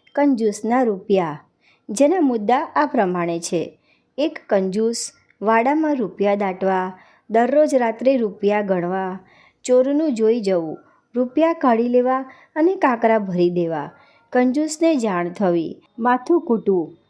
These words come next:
પાડોશીનું આવવું, "હવે કાંકરા ગણજો,"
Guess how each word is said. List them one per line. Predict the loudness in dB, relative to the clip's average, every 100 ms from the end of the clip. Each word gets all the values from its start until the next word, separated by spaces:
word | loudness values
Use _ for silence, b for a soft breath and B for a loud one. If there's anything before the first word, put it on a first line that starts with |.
| _
પાડોશીનું | 0 2 2 -2 -2 -2 -2 -2
આવવું, | 0 0 0 0 -2 b b b
"હવે | 0 2 2
કાંકરા | 2 0 2 0
ગણજો," | 2 2 2 2 0